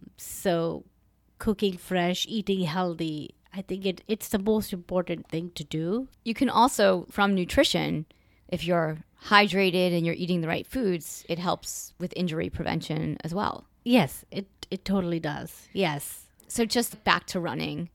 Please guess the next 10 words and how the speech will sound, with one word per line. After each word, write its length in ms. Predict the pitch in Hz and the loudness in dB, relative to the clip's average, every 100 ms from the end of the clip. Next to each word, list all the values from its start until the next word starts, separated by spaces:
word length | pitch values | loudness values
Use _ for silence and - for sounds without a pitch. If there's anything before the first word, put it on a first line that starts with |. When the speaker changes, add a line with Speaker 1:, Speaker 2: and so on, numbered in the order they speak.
| _ | _
Speaker 2:
what 120 | 185 202 | -6 -4
are 60 | |
some 140 | 294 269 | 0 2
of 60 | |
the 60 | 202 | 2
common 840 | - - 185 175 170 170 170 165 - _ _ _ - | 0 0 2 4 4 2 0 -4 -10 _ _ _ -2
injuries 600 | 185 175 160 156 - 160 | 0 2 2 2 0 -2
that 140 | 170 - | -2 -2
you 140 | 175 | -2
see 640 | - - 170 175 180 160 | -2 0 2 2 0 -2